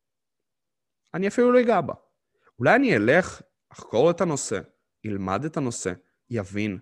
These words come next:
מי המתחרות, מי המלכה בתחום,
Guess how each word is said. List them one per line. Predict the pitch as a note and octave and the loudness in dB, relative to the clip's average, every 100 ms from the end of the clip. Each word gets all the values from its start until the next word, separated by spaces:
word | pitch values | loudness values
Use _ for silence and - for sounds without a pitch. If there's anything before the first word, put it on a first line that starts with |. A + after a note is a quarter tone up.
| _ _ | _ _
מי | G#2 A2 | -6 -2
המתחרות, | F#3 G#3+ - G#2+ A#2 - _ _ _ _ | -2 -4 -2 0 0 -2 _ _ _ _
מי | A#2 F#3 | -2 0
המלכה | G#3 B2 - C#3+ | 2 0 2 0
בתחום, | F#3+ - - F2 | 0 -4 -6 -6